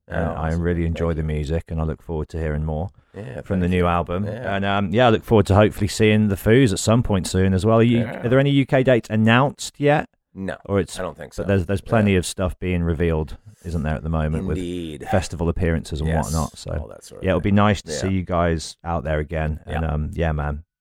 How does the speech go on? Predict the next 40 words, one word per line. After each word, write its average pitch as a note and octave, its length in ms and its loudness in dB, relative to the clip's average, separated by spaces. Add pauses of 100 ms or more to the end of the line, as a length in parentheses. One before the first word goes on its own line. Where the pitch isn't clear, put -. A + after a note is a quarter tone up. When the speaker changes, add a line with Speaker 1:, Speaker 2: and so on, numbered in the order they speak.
Speaker 2:
all A#2 160 2
the G#2+ 60 6
best A2 260 2
with G2+ 120 2
everything. F#2+ 380 2 (140)
Speaker 1:
Cool, - 120 -8
Speaker 2:
And, G2 160 2
Speaker 1:
man. D#2+ 80 0
Speaker 2:
and F#2 120 2
genuinely F#2+ 400 2
Speaker 1:
Thank F#2 120 2
Speaker 2:
real, G2 100 4
Speaker 1:
you. - 120 -4 (220)
Yeah. B2+ 100 0
Speaker 2:
real A#2 120 6
pleasure G#2 380 4
sitting - 240 -4
down G2+ 220 0
with G#2 80 2
you F2+ 60 2
Speaker 1:
Appreciate - 60 -4
it. - 40 -8
Speaker 2:
talking G2 300 0
today. F2 300 0
Speaker 1:
Yeah, F#2+ 180 -8
it - 20 -6
was D2+ 120 -10
fun. F2+ 240 -8
Speaker 2:
And, G2 200 4
uh, G2 320 6
just - 260 2
on G#2 100 2
a G2 60 2
final A2+ 360 4
note, G#2+ 240 6
the F#2+ 60 2
podcast A#2 520 2
that F#2 80 -8
you A#2 220 4
do F#2+ 300 4